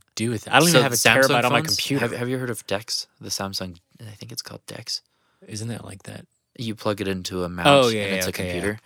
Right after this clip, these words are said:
Speaker 2: I could see the twelve gigabytes of ram coming in handy there
Speaker 1: Yeah, yeah.
Speaker 2: and, and the terabyte of storage as, if it just becomes your, your, your computer for you.
Speaker 1: <clears throat>
Speaker 2: 'Cause a lot of people don't need more than the power of their cell phone.
Speaker 1: Yeah,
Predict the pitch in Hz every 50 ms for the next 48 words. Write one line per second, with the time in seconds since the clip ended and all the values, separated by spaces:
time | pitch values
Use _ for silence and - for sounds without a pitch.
0 | _ _ _ _ _ _ - 120 123 - - 127 - - - 123 107 104 98 -
1 | 101 98 90 - 98 95 98 90 90 98 - - 90 85 92 - 98 90 90 95
2 | 92 98 95 - 110 - 92 98 95 92 95 92 90 - - 107 98 95 95 92
3 | 90 90 87 87 87 - _ _ _ _ _ _ _ _ - 110 107 101 95 90
4 | 87 90 92 98 - - _ _ _ _ _ _ _ _ _ _ _ _ _ _
5 | _ _ - 98 98 - 90 80 76 82 80 82 80 - - 90 80 80 - -
6 | - - 110 - - - - 110 98 90 - 107 104 - - 98 - 98 92 90
7 | 95 92 90 - - 95 98 95 - - - - 98 - - - - - 85 73
8 | 71 - - 73 76 82 117 - _ - 135 147 - - - 120 123 147 160 170
9 | 165 - 123 104 104 98 92 90 85 58 - 85 76 69 62 64 64 62 65 64
10 | 62 60 - - _ _ _ _ - - - - - 65 64 58 - - - -
11 | - 62 - - 65 - - _ _ _ _ _ _ _ _ _ - 131 120 104
12 | 98 92 87